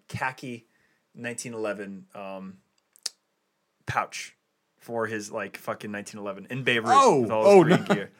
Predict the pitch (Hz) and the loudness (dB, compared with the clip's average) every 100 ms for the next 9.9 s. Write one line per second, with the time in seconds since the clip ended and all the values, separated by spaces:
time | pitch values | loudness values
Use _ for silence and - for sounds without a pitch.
0 | - 139 147 190 - 160 170 160 160 170 | -2 2 2 2 6 8 8 6 4 4
1 | 151 143 - 127 95 - _ - 160 214 | 4 2 0 -6 -6 -16 _ -2 2 2
2 | 113 143 165 - 147 147 143 170 175 180 | 0 2 2 4 0 2 2 4 6 6
3 | 170 - 180 175 180 180 - - 143 175 | 6 2 0 2 2 2 0 -4 4 4
4 | 165 127 120 202 190 185 233 262 254 226 | 4 2 2 4 4 4 4 6 2 -4
5 | 214 170 214 226 214 202 180 175 147 151 | -10 -4 0 2 2 0 -4 -6 -4 -4
6 | 151 147 139 143 - - 131 - - 151 | -4 0 2 0 -6 -10 -10 -10 -4 -2
7 | 131 120 - 160 156 135 - - 135 - | -2 -6 -4 -4 -2 2 2 2 -10 -12
8 | - 139 135 120 131 135 139 135 117 98 | -6 -4 -4 -2 0 2 4 4 2 -2
9 | _ _ - - _ _ - 190 | _ _ -20 -20 _ _ 0 0